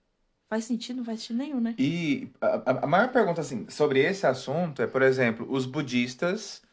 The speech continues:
Speaker 2: porque o cristi-, cristianismo só chegou na Ásia há mil anos atrás.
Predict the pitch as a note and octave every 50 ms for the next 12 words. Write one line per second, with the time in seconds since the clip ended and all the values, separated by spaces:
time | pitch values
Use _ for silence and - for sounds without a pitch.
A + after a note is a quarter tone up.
0 | _ _ _ _ _ - C3+ C3+ C3 D3+ D3 C#3+ - - - - E3+ F3+ - -
1 | F#3 F3 E3+ - C#3+ B2+ - - - - C#3+ D3+ D3 D3 D3+ C3 B2 A#2 A2+ A#2
2 | A2 - D#3 E3+ F3+ - F#3+ C#3 C3+ C3 A#2+ A2+ G2+ F2+ - - - - - D#2+
3 | F#2+ G#2 G#2+ G2+ G#2+ B2 D3 D#3 D#3+ C#3+ G#2 G#2 G2+ G2 F2+ E2+ - - - _
4 | _ _ _ _ _ - - G#2 A2 A#2 C3+ D3+ D3+ C#3+ C#3+ D3+ C#3+ D3 C#3 -
5 | A#2+ G2 F#2 F2 D2+ - - - -